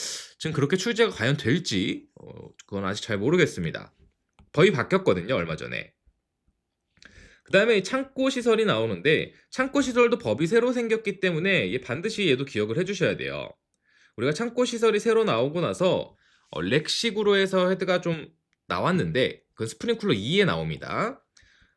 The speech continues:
음, 일단 개정되면은 우리가 나올 확률이 높기 때문에 기억을 해주셔야 되고, 우리가 설치 개수가 가장 많은 방호구역에 대한 설치 개수인데 최대 삼십 개라고 돼 있어요.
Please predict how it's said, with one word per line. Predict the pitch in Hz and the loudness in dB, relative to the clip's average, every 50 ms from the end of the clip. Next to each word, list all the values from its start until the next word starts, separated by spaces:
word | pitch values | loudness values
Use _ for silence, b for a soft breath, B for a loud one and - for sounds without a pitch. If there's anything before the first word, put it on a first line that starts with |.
| b b _ _ _ _ _ _ _ _ _ - _ _ _ _ _ _ _ _ _ _ _ _ _ _ _ _ | b b _ _ _ _ _ _ _ _ _ -20 _ _ _ _ _ _ _ _ _ _ _ _ _ _ _ _
음, | - 95 92 92 90 87 - | -16 -14 -12 -12 -10 -10 -12
일단 | - - 156 135 131 - | -4 -2 -2 -2 -2 -4
개정되면은 | - - 131 127 220 240 240 226 220 185 160 139 147 | -2 -2 2 2 2 2 4 4 4 4 4 2 2
우리가 | 139 110 113 143 | 0 0 0 0
나올 | 98 85 98 123 147 | 2 2 2 0 2
확률이 | 156 156 151 143 135 | 2 0 0 0 -2
높기 | 98 - - 127 - | -4 -4 -6 -8 -4
때문에 | - 101 87 87 123 160 202 226 247 247 - _ _ _ | -4 -4 -4 -2 -2 0 0 0 -2 -6 -12 _ _ _
기억을 | _ - 107 104 104 113 | _ -2 -2 0 0 2
해주셔야 | 147 170 185 196 - 170 143 101 | 0 0 0 0 0 2 0 0
되고, | - 123 - 135 135 - - - b b b b b b b | -2 -4 -4 -2 -2 -2 -4 -10 b b b b b b b
우리가 | 120 139 165 190 | -2 0 0 2
설치 | 185 233 269 269 262 - - - 262 254 247 | 4 4 2 2 2 -2 -2 0 0 0 2
개수가 | 220 202 190 - - 196 202 196 | 2 0 0 0 -4 -2 -2 -2
가장 | 196 - - - - 165 190 220 233 240 | -4 -6 -10 -4 0 0 2 2 2 2
많은 | 226 214 202 202 208 214 | 2 2 2 2 0 -2
방호구역에 | 202 127 117 123 151 180 175 170 180 175 170 156 165 160 | -2 -2 0 2 2 0 2 2 2 2 2 2 2 0
대한 | 151 139 120 120 139 156 | 2 2 2 0 0 0
설치 | 185 190 190 190 - 202 | 0 -2 -2 0 0 0
개수인데 | 180 170 147 - 139 104 80 78 - 123 139 113 - - _ _ _ _ _ | 0 0 -2 -4 -6 -6 -6 -4 -2 0 0 0 -2 -6 _ _ _ _ _
최대 | - - 247 247 214 247 247 | -8 -4 -4 2 2 2 2
삼십 | - 254 262 269 262 - - | 2 -2 -2 -2 -4 -2 2
개라고 | - 214 208 156 147 151 | 2 4 4 4 2 0
돼 | - 90 | -2 -2
있어요. | 85 165 - - 64 57 - - | -4 -4 -6 -8 -8 -8 -8 -10